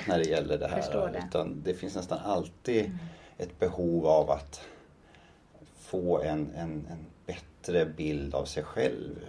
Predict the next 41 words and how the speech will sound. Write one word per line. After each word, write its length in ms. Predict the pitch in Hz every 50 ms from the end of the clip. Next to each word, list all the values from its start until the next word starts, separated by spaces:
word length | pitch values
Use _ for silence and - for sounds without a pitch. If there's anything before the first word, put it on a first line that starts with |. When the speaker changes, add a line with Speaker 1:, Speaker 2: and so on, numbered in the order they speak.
| - - - -
Speaker 1:
genom 300 | - 87 78 76 71 73
att 160 | 71 - -
prata 360 | - - 87 71 - - - -
med 120 | - -
någon 140 | 85 - -
annan 640 | - 95 87 - - 151 - - - - - - - - -
Speaker 2:
Mm. 180 | - 208 185 165
Speaker 1:
som 220 | - - - -
återkopplar 880 | - - - - - - - - 113 - - - - - - - - - - -
på 60 | 214
Speaker 3:
Mm. 120 | 196 180
Speaker 1:
det. 380 | 170 170 165 165 - - - 196
Speaker 2:
Mm. 180 | 180 170 175 190 185 - - - - - - - - - - - - - - - - - - - -
Speaker 3:
Och 80 | - -
spegla 500 | - - 190 170 160 156 156 180 202 190
lite 300 | 180 - - - - -
då, 80 | - - - -
tänker 260 | - - - - -
jag, 80 | - 175 - - - - -
på 60 | 185
något 100 | 185 180
sätt 160 | - - - - -
också. 140 | - - - - 180 180 - - - - - - - _ - -
Mm. 160 | 170 165 160 165 165 - - - -
Speaker 2:
Men 100 | - 185
så 80 | 196
då 120 | 214 208 226
är 120 | 233 220 208
det 80 | 202
alltså 220 | 185 180 - - 185
att 100 | 170 - - - - - - - - - - - - - - - -
ni 300 | - 208 196 190 - 214 208
erbjuder 320 | 190 180 170 196 190 185
olika 300 | 180 170 165 170 - -
typer 400 | - - 175 165 170 - 175 160
av, 260 | 160 156 156 151 151 156 - - - - - -
av 140 | 170 160
insatser 720 | 175 170 160 156 151 - - - - - - - - - 170
eller, 360 | 165 156 156 160 160 156 151 156 156 156
eh, 200 | - - - - - - - - - - - _ - - - - - - -
alltså 220 | - - - -